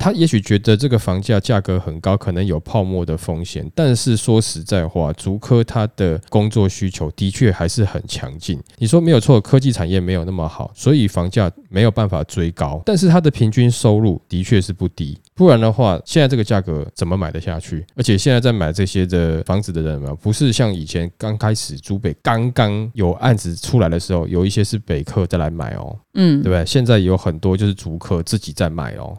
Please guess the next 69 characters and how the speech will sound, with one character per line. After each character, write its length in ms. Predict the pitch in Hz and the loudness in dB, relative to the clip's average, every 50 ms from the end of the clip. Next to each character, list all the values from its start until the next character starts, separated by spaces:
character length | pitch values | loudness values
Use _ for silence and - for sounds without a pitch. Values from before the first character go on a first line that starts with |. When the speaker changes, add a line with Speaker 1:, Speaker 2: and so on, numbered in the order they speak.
| - | -8
Speaker 1:
而 100 | - 107 | -4 -2
且 120 | 104 - 104 - | -2 0 -2 -2
比 160 | - 104 87 95 | -4 -4 -2 2
例 120 | 110 110 | 2 4
来 120 | 98 92 | 4 2
讲， 200 | 92 95 82 71 73 - | 2 -2 -4 -6 -8 -10
竹 220 | - - 87 90 | -10 -8 -6 -6
客 180 | 95 - - 98 | -4 -2 -2 0
的 80 | 90 101 | 0 -2
比 200 | 80 - - 78 71 | -4 -6 -8 -10 -8
例 140 | 85 90 82 | -6 -8 -6
还 120 | - - 78 | -6 -8 -8
占 200 | - - 92 85 | -4 -4 -4 -4
得 80 | 80 78 | -4 -6
蛮 180 | - 67 52 - - 92 | -10 -12 -12 -14 -14 -8
大 240 | - 82 76 62 64 | -6 -6 -6 -6 -6
的 100 | - 62 | -10 -12
哦。 220 | 57 52 - 101 104 _ _ _ | -12 -14 -14 -16 -18 _ _ _
所 160 | - 139 147 | 0 2 4
以 160 | 143 127 113 | 4 4 4
也 160 | 95 92 110 104 | 2 2 2 2
就 140 | 120 139 | 4 4
是 140 | 139 143 143 | 2 2 2
说， 200 | 127 131 123 120 | 4 4 4 4
这 160 | 123 135 147 | 4 4 4
个 120 | 139 127 120 | 4 4 2
区 200 | - - - 120 | 0 0 -2 0
域 120 | 120 117 | 0 0
它 180 | 110 - 117 110 - | 2 2 0 -2 -2
就 320 | - - - 143 113 101 | -2 2 4 4 4 4
是 260 | 98 - - 117 101 95 | 2 0 -2 -2 -2 -2
有 180 | 95 78 57 78 | -2 -4 -4 -4
一 40 | 90 | -4
个 160 | - 87 85 | -2 -2 -2
工 220 | 80 - 80 80 | -2 -2 -4 -4
作 180 | 85 - 85 78 | -4 -4 -4 -6
需 200 | 78 - - 73 | -6 -6 -10 -10
求。 160 | - - 62 - | -8 -8 -6 -2
那 80 | 180 | 0
这 80 | 185 202 | 2 4
个 80 | 165 | 4
轻 160 | 147 - 170 175 | 4 4 4 4
轨 140 | 139 101 | 4 4
做 240 | 92 - - 135 117 | 4 6 6 6 6
好 180 | 104 - 92 82 | 6 4 2 0
以 80 | 80 | 0
后， 140 | 87 101 107 | 0 2 2
到 120 | 131 143 127 | 4 4 2
时 120 | - 110 | 2 2
候 420 | 104 98 - 120 110 101 95 87 - | 2 4 4 6 6 6 4 2 0
受 220 | - - - 131 120 | 0 2 4 4 4
益 120 | 113 104 | 4 4
的 100 | 98 90 | 2 2
会 100 | - 104 | 2 2
是 160 | 95 - 104 | 2 0 -2
谁 280 | 92 - - 85 69 71 | -2 -2 -4 -4 -4 -4
呢？ 180 | 78 76 78 - | -4 -6 -6 -4
有 120 | - 131 | -4 -2
可 100 | 156 160 | 0 0
能 100 | 113 101 | 0 0
是 120 | 104 117 120 | 2 0 0
新 200 | - - 113 110 | 0 -2 -2 -2
竹 160 | - 95 95 95 | -2 -4 -4 -2
周 260 | - - 104 101 101 | 0 2 2 2 2
遭 220 | 101 104 95 98 | 2 2 0 0
的 80 | 87 87 | 0 -2
这 100 | 90 85 | -4 -4
些 100 | 90 85 | -2 -4
城 220 | 82 - - 57 | -4 -6 -8 -10